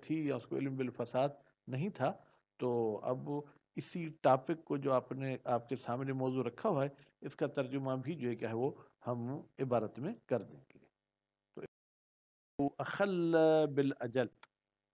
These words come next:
اب اگر اخل کہیں، ٹھیک ہے،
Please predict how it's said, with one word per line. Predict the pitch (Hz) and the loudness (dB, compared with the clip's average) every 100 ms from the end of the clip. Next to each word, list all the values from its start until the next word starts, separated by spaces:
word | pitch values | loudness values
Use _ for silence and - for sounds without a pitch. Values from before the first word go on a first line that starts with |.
| _ _ _ _ _ _ _ _ - | _ _ _ _ _ _ _ _ -2
اب | 165 139 | -2 0
اگر | 143 160 - | 0 0 0
اخل | 151 - 180 185 180 180 180 | -4 0 2 4 4 2 2
کہیں، | 156 165 160 147 139 - - _ _ _ _ _ _ - | 0 2 2 2 -2 -8 -18 _ _ _ _ _ _ -10
ٹھیک | 147 147 | -6 0
ہے، | 143 131 | 0 0